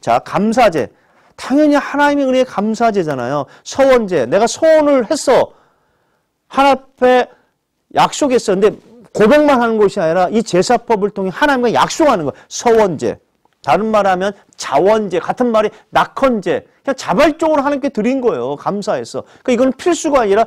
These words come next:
스-, 선택이에요. 선택. 세 종류가 있다. 성경에 보면 세 종류예요. 이 화목제는. 다시 감사제, 서원제, 자원제. 자원제 같은 말이 낙헌제라. 이, 이 화목제가 세 종류가 있다고.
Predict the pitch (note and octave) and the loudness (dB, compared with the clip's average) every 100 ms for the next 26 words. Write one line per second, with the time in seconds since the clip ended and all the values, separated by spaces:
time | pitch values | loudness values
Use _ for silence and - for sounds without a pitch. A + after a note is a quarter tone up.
0 | - - - - _ _ _ _ _ _ | -4 -20 -20 -20 _ _ _ _ _ _
1 | _ _ _ _ - - - D4 D4 D4 | _ _ _ _ -20 -16 -2 0 2 2
2 | G#3 - A3+ - C3 - _ _ _ - | 2 0 -4 -4 -6 -6 _ _ _ -6
3 | - B3+ C4+ C4+ B3+ F#3 D3+ G3 B3+ B3 | 0 2 2 2 2 2 0 -4 0 0
4 | A#3 F#3+ E3+ G3+ G#3+ - - F3+ F#3+ C#4 | 0 -2 -4 -4 -6 -12 -4 0 2 2
5 | B3+ E3+ D3 F#3+ G#3+ B2+ D#3 D3 A3 A3 | 2 2 2 2 2 2 0 -2 -2 -2
6 | - D#3 D3 A2 _ _ _ _ - C3 | -4 -6 -6 -8 _ _ _ _ -4 -2
7 | - B2+ D3+ F#3+ G#3 G3 G#3 G#3+ G#3+ - | -4 -4 -4 2 2 4 2 2 -2 -18
8 | _ - D3+ F#3+ A3 G3+ F3+ G3+ G#3+ - | _ -6 2 4 4 0 0 0 0 -6
9 | _ - C3+ G3 G#3+ F3 C#3 - D#3 A3 | _ -4 2 4 2 0 -6 -2 0 2
10 | A3 E3 D#3 G3+ G3 F#3+ C3+ D3 A3 F#3 | 0 -2 -4 -4 -2 0 -2 -2 -2 -2
11 | D3+ B2 - _ _ F#3+ A3 G3 - _ | -2 -4 -6 _ _ -4 -4 -4 -10 _
12 | - G3+ G#3+ G#3 - A#3 A#3 - G#3 - | -14 -6 -2 -2 -4 -4 -4 -2 -2 0
13 | D3 E3 B3 A3+ G3+ G#2+ G2+ | 2 2 2 0 -2 -4 -12